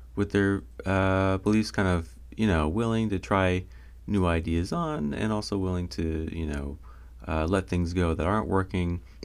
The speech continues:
And that's really what just learning is, is it's just always trying to get the best piece of information, the,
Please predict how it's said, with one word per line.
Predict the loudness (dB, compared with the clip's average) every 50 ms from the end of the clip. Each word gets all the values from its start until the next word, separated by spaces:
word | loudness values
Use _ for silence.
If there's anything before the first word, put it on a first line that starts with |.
| -14 -6 0
And | 2 2
that's | 2 2 0 0 2
really | 4 4 4 4
what | 4 2 0 -2
just | -4 -6 -6 -8 -10 -14 -8 -2
learning | 2 2 2 4 2 0 -2 -4 -6 -8 -10 -14 -20 -20 -16 -6
is, | 0 2 2 2 2 0
is | -4 -6 -6 -4 -4
it's | -4 -4 -4
just | -4 -6 -6 -8 -12 -16 -18 -18 -18 -20 -20 -10 -4
always | 0 2 2 4 2 2 0 -2
trying | -4 -2 0 0 0 -2
to | -2 -4 -6
get | -2 0 2 2 2 0 -2 -8 -14 -18 -18 -18 -18 -18 -20 -12 -8
the | -6 -2
best | 2 4 6 6 4 2 0
piece | 0 0 0 2 0 0
of | 0 0
information, | 0 0 -2 -2 -2 0 0 0 -2 -4 -2 -2
the, | -2 -2